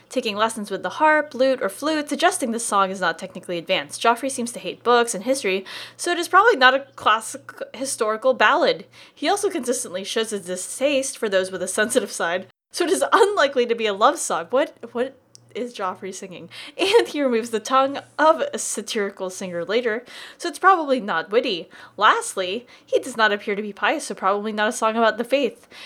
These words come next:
From what we see in the books, this would <laughs> essentially leave only the Bear and the Maiden Fair,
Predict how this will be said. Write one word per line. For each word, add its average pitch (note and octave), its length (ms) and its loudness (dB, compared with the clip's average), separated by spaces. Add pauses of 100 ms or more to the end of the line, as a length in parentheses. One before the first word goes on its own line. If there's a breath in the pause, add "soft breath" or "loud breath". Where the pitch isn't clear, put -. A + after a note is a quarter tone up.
(120 loud breath)
From D#4+ 140 -4
what F#4 160 4
we F4 80 0
see D#4+ 160 -2
in C4+ 80 2
the C4 60 0
books, - 280 -2
this D4 180 -6
would A3+ 160 -10
<laughs> - 60 -4
essentially E4+ 680 2
leave D#4 280 -4 (160)
only B3+ 580 2 (360 loud breath)
the B3 100 6
Bear C4+ 380 4
and B3 240 -2
the D4 60 0
Maiden G3+ 420 -4
Fair, G#3 680 2